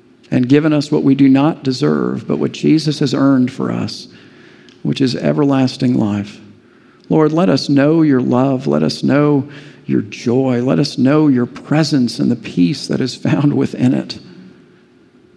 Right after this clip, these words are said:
And let us experience these things, God, as we come to this table. And pray this in Jesus' name.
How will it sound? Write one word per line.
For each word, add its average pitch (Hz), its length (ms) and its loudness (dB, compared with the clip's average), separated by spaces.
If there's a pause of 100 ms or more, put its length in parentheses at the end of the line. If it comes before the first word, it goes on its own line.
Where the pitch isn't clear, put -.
(140)
And 143 100 0
let 147 140 2
us 160 160 -2
experience 156 760 2
these 131 260 -2
things, 117 400 -2
God, 120 260 -2
as 120 140 -4
we 123 100 -4
come 131 240 -2
to 120 80 -4
this 117 220 -6
table. 95 400 -8 (840)
And 135 140 -8
pray 143 160 -2
this 120 240 -4
in 117 80 0
Jesus' 117 400 -6
name. 98 320 -8